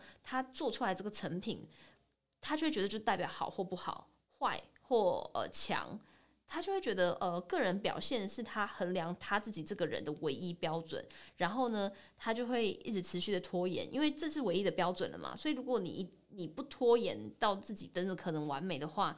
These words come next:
那你就会赶快去面对到自己可能是不完美，然后是不好的人，他才会就是让自己合理有借口去安慰自己。然后呢，他也不觉得这是一个借口，因为他觉得这就是一个让自己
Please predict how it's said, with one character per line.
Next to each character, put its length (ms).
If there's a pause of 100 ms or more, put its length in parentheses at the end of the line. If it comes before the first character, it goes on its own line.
(180)
那 140
你 100
就 140
会 80
赶 160
快 100
去 80
面 220
对 120
到 200
自 120
己 140
可 140
能 120
是 120
不 180
完 180
美， 240
然 80
后 140
是 100
不 120
好 200
的 80
人， 300 (240)
他 140
才 180
会 80
就 100
是 120
让 160
自 120
己 220 (360)
合 260
理 260
有 160
借 300
口 180
去 140
安 200
慰 140
自 180
己。 320
然 140
后 160
呢， 180
他 200
也 100
不 140
觉 120
得 120
这 100
是 160
一 60
个 80
借 260
口， 280
因 120
为 100
他 160
觉 160
得 80
这 160
就 140
是 160
一 140
个 100
让 240
自 100
己 240